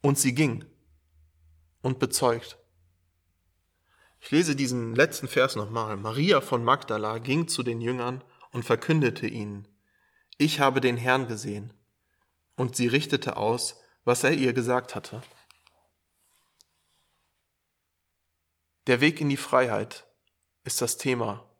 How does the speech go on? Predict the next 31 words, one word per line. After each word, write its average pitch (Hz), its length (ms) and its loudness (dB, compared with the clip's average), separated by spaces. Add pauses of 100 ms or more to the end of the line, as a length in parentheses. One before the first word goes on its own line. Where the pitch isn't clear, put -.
(300)
der 107 100 0
letzten 117 360 0
Tage. 113 500 -2 (1600)
Und 123 520 -2 (300)
wir 131 140 4
haben 156 180 4
diese 135 480 4
verschiedenen 139 640 0
Etappen 120 460 -2
dieses 113 400 -6
Weges 120 380 -2
gesehen 120 420 2
und 117 100 -6
gehört. 117 580 -2 (1160)
Jesus 151 500 2
ging 123 220 2
durch 107 220 -4
Kampf, - 520 -2 (520)
er 135 100 -6
ging 120 240 -4
durch 110 220 -4
Leid 123 480 4 (1800)
und 123 180 -6
dieser 131 240 2
Kampf 123 360 0
und 117 140 -8
dieses 120 300 -4
Leid 113 260 0
führte - 380 -8
zum 120 200 -6
Sieg. 117 400 -6